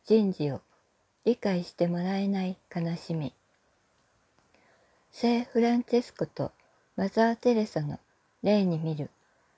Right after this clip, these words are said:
組織運営の難しさ。シャクソンも苦労した組織運営における生かす愛の難しさ。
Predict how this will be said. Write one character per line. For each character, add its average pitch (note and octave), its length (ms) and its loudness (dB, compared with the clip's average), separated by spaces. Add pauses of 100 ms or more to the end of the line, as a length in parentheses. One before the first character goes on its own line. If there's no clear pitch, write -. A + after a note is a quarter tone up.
(180)
組 G3 140 0
織 - 460 2
運 A#3 300 6
営 D#3+ 180 -2
の C#3+ 200 -8 (240)
難 F3 420 -4
し - 40 -14
さ。 - 280 -8 (1400)
シ - 140 -2
ャ C4+ 40 0
ク - 120 -10
ソ G3 180 2
ン D#3 160 -2
も D3 120 -6 (200)
苦 A3 140 4
労 F3+ 220 4
し - 140 -12
た - 220 -6 (640)
組 G3+ 140 0
織 - 420 0
運 A#3 300 4
営 E3 160 0
に D#3 160 -4
お D3 80 -8
け E3+ 220 0
る - 160 -4 (540)
生 - 80 -6
か B3 220 -2
す - 180 -4
愛 G3+ 220 0
の C#3+ 180 -4 (220)
難 E3+ 420 -2
し E3+ 60 -8
さ。 - 340 -6